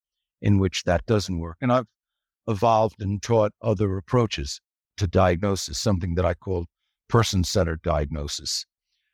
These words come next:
which looks at the triggers, uh, and effects and the antecedents in each individual case. I'm, I'm not gonna go into that now in detail, but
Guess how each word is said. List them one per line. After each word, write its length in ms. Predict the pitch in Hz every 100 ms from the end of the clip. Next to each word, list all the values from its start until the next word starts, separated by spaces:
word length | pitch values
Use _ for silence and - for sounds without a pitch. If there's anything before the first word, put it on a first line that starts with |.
| _
which 440 | - 101 90 - - _ _
looks 380 | 104 113 - - -
at 140 | 104 - -
the 80 |
triggers, 840 | 101 - 120 104 104 98 87 - - _ _ _
uh, 180 | - 90 87
and 140 | 98
effects 680 | 92 - 110 98 - - -
and 220 | 98 95
the 140 | 92 95
antecedents 840 | 98 92 87 - 90 85 82 - - _ _
in 180 | 101 113
each 300 | 123 - 123
individual 680 | 107 98 98 92 92 85
case. 420 | - 117 76 - - _
I'm, 180 | 98 110 -
I'm 100 | 113
not 200 | 113 -
gonna 180 | 101
go 260 | 90 101 101 - _ _ _ _
into 260 | 120 110
that 240 | 98 95 90
now 340 | 131 123 98 - _ _ _
in 160 | 98 90
detail, 500 | 101 87 120 95 90
but 220 | 110 101